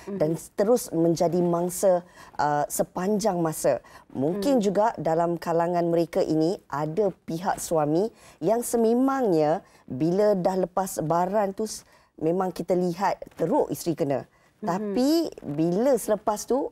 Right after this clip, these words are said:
Speaker 1: ada pula teknik memujuk yang membuatkan isteri
Speaker 2: Ah.
Speaker 1: rasa tak perlu nak diceritakan sebab suaminya
Speaker 2: Hmm.
Speaker 1: dah berubah katanya. Bagaimana agaknya situasi ini, doktor?
Speaker 2: Okey,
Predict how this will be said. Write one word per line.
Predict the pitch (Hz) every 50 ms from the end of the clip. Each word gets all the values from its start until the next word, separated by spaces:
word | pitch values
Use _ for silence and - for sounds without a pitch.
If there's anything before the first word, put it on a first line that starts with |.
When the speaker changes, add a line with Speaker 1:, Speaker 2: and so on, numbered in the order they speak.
| _ -
Speaker 1:
ada | - 165 180 175 208 190
pula | - - - 190
teknik | - - 170 - - 185 180
memujuk | 127 170 170 170 170 165 156 -
yang | - 170 170
membuatkan | 175 170 - - - 202 202 - - - -
isteri | - 160 165 180 185
Speaker 2:
Ah. | 175 170
Speaker 1:
rasa | - 202
tak | - - 196 -
perlu | - 165 160 175 180
nak | 160 143 -
diceritakan | 147 - - 151 - 151 160 156 147 139 147 - - _
sebab | - - 175 - -
suaminya | - - 175 180 185 190 196 208 233 269
Speaker 2:
Hmm. | - - _ _ - - -
Speaker 1:
dah | 135 170 160 151
berubah | 131 127 160 143 156 151 131 147 127 - -
katanya. | - 139 139 - 139 131 131 127 123 -
Bagaimana | 113 - 170 170 190 208 220 233 214
agaknya | 160 143 143 - 143
situasi | - - 135 - 139 131 - 151 131 127
ini, | 123 120 98
doktor? | 80 - - - - 104 73 - _ _ _ _ _ _
Speaker 2:
Okey, | - - 190 180 - - 220 190 165 147